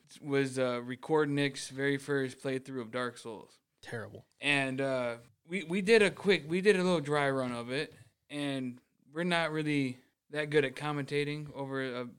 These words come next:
Speaker 1: playing a video. Nick's sitting there trying to focus, and I'm trying to give him vague advice to not, you know, walk him through the game.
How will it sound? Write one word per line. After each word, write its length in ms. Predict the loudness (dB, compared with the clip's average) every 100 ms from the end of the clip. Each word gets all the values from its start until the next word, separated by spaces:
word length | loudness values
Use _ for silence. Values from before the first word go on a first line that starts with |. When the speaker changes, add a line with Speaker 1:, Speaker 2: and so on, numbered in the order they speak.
| -8
Speaker 1:
playing 160 | -4 0
a 20 |
video. 220 | 0 0
Nick's 300 | 2 2 2
sitting 200 | -2 -2
there 100 | -2
trying 180 | -2 -4
to 40 |
focus, 480 | -2 -4 0 -2 -2
and 260 | -4 -6 -8 _ _ _ -12
I'm 100 | -6
trying 180 | 0 2
to 40 |
give 180 | 2 2
him 280 | 2 -2 -4 _ _ _
vague 260 | 2 2 2
advice 500 | -2 0 2 2 0
to 80 | -4
not, 320 | -2 -4 -4
you 100 | -4
know, 80 | -2
walk 260 | -2 -2
him 60 | -6
through 160 | -8 -8
the 80 |
game. 420 | -4 -4 -2 -4